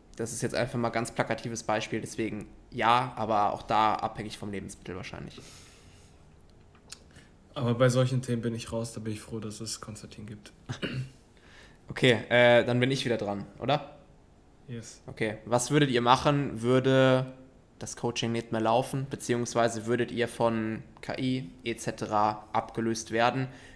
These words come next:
Speaker 1: Haben wir schon mal in der Folge besprochen, ob das wirklich passieren oder ob das unserer Meinung nach wirklich passieren würde, selbst wenn K I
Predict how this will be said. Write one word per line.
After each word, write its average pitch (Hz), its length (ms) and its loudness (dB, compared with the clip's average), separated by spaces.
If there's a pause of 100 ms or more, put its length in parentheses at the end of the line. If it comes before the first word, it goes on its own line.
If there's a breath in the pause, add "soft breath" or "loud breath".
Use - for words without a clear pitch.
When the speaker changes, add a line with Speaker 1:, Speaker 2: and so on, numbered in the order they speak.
(200 loud breath)
Speaker 1:
Haben 147 140 4
wir 147 60 4
schon 143 140 0
mal 131 80 4
in 127 80 2
der 123 80 2
Folge 123 260 0
besprochen, 143 540 -4
ob 131 180 -2
das - 460 -2
wirklich 127 520 -4
passieren 110 640 -4 (600)
oder 117 160 0
ob - 160 -4
das 117 180 -4
unserer 113 240 -2
Meinung 113 260 -2
nach 107 240 -2
wirklich 110 300 -10
passieren 110 320 -4
würde, 139 320 2
selbst 117 240 -4
wenn 117 140 -6
K 117 140 -6
I 123 360 -6